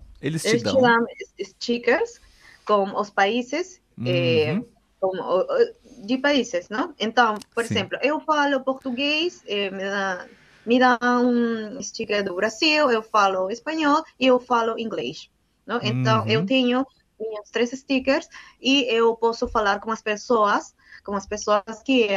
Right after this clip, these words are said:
Speaker 2: que tão ali, e também tem stickers de, de outros, outras línguas, ou as
Speaker 1: Ah,
Speaker 2: mesmas.
Speaker 1: entendi.
Speaker 2: Sim, mas eu
Speaker 1: Hum.
Speaker 2: nunca, eu nunca, eu nunca, eh, fui,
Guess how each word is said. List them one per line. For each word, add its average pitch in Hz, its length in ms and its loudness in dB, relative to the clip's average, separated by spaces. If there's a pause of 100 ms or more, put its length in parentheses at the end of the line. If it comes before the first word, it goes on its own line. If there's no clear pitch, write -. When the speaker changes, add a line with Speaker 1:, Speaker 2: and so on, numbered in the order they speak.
(120)
Speaker 2:
que 190 160 -8
tão 185 240 -2
ali, 220 400 0 (300)
e 208 120 -4
também 202 320 -2
tem 170 500 -4
stickers 170 380 -4
de, 143 480 -12
de 165 200 -4
outros, 131 640 -4
outras 165 280 -4
línguas, 175 800 2
ou 151 200 2
as 107 200 0
Speaker 1:
Ah, 107 80 -2
Speaker 2:
mesmas. 113 380 -2
Speaker 1:
entendi. 107 680 -10 (520)
Speaker 2:
Sim, 202 280 -2
mas 233 240 2
eu 277 160 4
Speaker 1:
Hum. 285 40 2
Speaker 2:
nunca, 269 500 2
eu 247 160 0
nunca, 226 760 -2 (600)
eu 196 120 -6
nunca, 208 520 -2 (160)
eh, 160 280 -4 (120)
fui, 339 280 -6